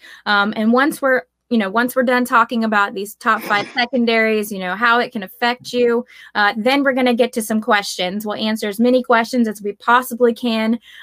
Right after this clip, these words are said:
Speaker 1: Um, and then the ones that we don't get to after the live, uh, Brandon and I will go back
Speaker 2: Yeah.
Speaker 1: through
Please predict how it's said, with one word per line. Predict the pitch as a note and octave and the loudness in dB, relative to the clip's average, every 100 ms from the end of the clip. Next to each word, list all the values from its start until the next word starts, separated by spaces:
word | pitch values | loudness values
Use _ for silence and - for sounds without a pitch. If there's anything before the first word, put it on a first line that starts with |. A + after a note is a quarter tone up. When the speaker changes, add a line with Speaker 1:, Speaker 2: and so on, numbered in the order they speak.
| - | -4
Speaker 1:
Um, | G#3 G3+ G#3 A3 | 0 2 0 -2
and | G#3+ G#3+ | -4 -2
then | G3+ | -2
the | G#3 G#3 | -2 0
ones | A#3+ B3 | 2 2
that | A#3 | 0
we | A#3 | 0
don't | A3+ A#3+ | 2 2
get | A#3 A#3+ - | 2 0 0
to | A#3+ A3+ A3+ B3 _ | 2 2 2 -2 _
after | C4 C4+ C4+ | 0 0 2
the | B3+ | 4
live, | B3 G#3+ G3 G3 G3+ - - - | 4 4 4 2 -2 -10 -12 -4
uh, | G3+ | -4
Brandon | G3+ A#3+ B3+ B3 A#3 | 0 0 2 0 0
and | |
I | A3 G#3+ | 0 0
will | G3+ | -4
go | G#3 C4 | -2 0
back | B3 A#3+ A#3+ | 2 0 -2
Speaker 2:
Yeah. | A3 | -4
Speaker 1:
through | A3 | -2